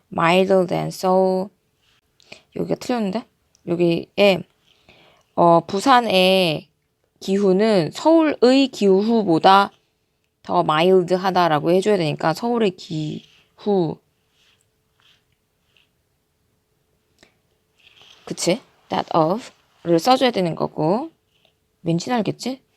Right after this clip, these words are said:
여기서 이게 부산, of 부산이라고 돼 있잖아. 그 다음에 이거는 사람을 얘기하는 거잖아.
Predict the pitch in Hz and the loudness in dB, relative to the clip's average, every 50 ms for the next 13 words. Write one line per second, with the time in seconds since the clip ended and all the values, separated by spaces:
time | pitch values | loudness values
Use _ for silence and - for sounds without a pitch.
0 | _ - 180 160 165 160 165 165 151 151 147 - - - 165 - 170 147 - - | _ -8 -8 -6 -4 -4 -4 -2 -2 -2 -4 -6 -6 -10 -6 -4 -4 -4 -4 -8
1 | - - 175 170 160 - - _ - - 78 - - - - - - - 170 156 | -4 0 2 2 2 0 -6 _ -14 -12 -12 -12 -12 -16 -16 -16 -10 -8 -8 -8
2 | 160 170 147 - - - 190 - _ _ _ _ _ _ _ - - - - - | -8 -10 -12 -14 -16 -16 -16 -18 _ _ _ _ _ _ _ -20 -20 -20 -20 -20
3 | - - _ _ - 185 190 202 196 190 180 165 - 160 165 170 170 170 165 165 | -20 -20 _ _ -2 4 6 6 6 6 4 2 0 0 -2 0 -2 -4 -4 -6
4 | - - 269 302 330 320 302 254 202 165 170 - 196 202 208 214 202 196 170 - | -6 -6 -2 -2 0 0 0 -2 -2 -4 -4 -4 -6 -4 -4 -6 -4 -6 -6 -6
5 | - 160 156 151 151 165 170 | -4 -6 -4 -4 -4 -4 -6